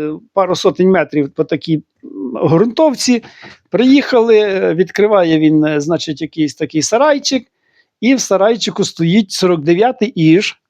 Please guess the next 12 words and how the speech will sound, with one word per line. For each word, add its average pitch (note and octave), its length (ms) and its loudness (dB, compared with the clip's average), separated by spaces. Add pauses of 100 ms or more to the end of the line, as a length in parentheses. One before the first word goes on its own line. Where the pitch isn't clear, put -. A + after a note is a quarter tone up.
(680)
е, E3+ 540 4
в C#3+ 160 0
рідній A3 340 4
фарбі, E3 720 0 (1500)
і, G#3 1080 2
і, F3+ 180 -8 (140)
е, F3 600 6
комплектація, G3 1160 0 (180)
комплектація, F#3+ 1200 0
е, E3+ 180 -2
на F3+ 180 2
ньому, F#3 600 2